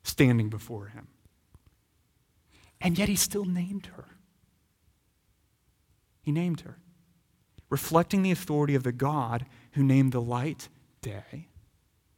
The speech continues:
and the heavens sky and the land earth, back in Genesis one. Because in Hebrew culture, to name someone was to exercise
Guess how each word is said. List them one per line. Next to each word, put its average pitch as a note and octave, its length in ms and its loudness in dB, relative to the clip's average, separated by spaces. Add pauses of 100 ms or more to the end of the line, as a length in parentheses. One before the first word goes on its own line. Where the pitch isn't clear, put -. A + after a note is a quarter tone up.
(300)
and B2+ 100 -4
the A#2+ 60 -8
heavens C#3+ 420 -4
sky - 640 -8 (1600)
and C3+ 100 0
the A#2 40 0
land A2 420 -6
earth, - 460 -6 (240)
back B2 200 -14
in B2 60 -8
Genesis A#2+ 420 -8
one. C#3+ 400 -6 (1040)
Because D3+ 240 4
in D3 40 6
Hebrew F3+ 280 6
culture, D#3+ 420 2
to D3+ 140 -2
name E3 360 2
someone B2 520 0
was D3 180 0
to - 160 -2
exercise C#3+ 720 -4